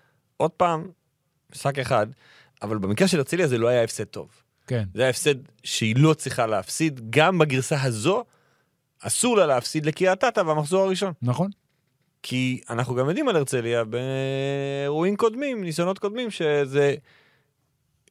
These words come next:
Speaker 1: כדור שלג יכול מהר מאוד להתגלגל.
Speaker 2: כן,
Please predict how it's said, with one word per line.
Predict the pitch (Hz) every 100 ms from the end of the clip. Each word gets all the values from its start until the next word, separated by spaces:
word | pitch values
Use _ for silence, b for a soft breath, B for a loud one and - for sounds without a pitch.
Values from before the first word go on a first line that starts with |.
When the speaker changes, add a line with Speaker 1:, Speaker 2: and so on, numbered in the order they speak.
| _
Speaker 1:
כדור | - 135 202 190
שלג | 208 190 165
יכול | 139 - 165
מהר | 151 135 147
מאוד | 147 135 127
להתגלגל. | 117 98 92 - - -
Speaker 2:
כן, | 214